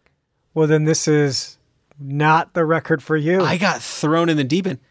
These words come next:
Speaker 2: Here's what I found out.
Speaker 1: What'd you find out?
Speaker 2: You don't really need the plot.
Speaker 1: No, no.
Speaker 2: And in fact, most of these songs, had you not taken them at face value or were not paying attention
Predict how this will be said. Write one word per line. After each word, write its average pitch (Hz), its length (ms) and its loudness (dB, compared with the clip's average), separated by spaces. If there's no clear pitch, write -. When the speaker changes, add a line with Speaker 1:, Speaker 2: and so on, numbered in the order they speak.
Speaker 2:
Here's 170 260 -2
what 147 140 2
I 120 60 2
found 120 320 -2
out. 202 340 -2
Speaker 1:
What'd 151 160 -6
you 139 60 -12
find 131 240 -8
out? 123 200 -10
Speaker 2:
You 208 160 -2
don't 277 160 2
really 175 220 0
need 196 200 2
the 156 80 -4
plot. 175 500 -4
Speaker 1:
No, 233 300 0
no. 175 540 -2
Speaker 2:
And 165 160 0
in 165 100 2
fact, 185 580 -4
most 190 320 0
of 202 100 -4
these 156 180 0
songs, 143 600 -2
had 175 280 -2
you 175 100 2
not 156 320 0
taken 170 360 0
them 135 140 0
at 113 140 -4
face 135 220 0
value 147 380 2
or 131 380 0
were 127 600 -2
not 143 340 -2
paying 156 200 0
attention 131 540 -2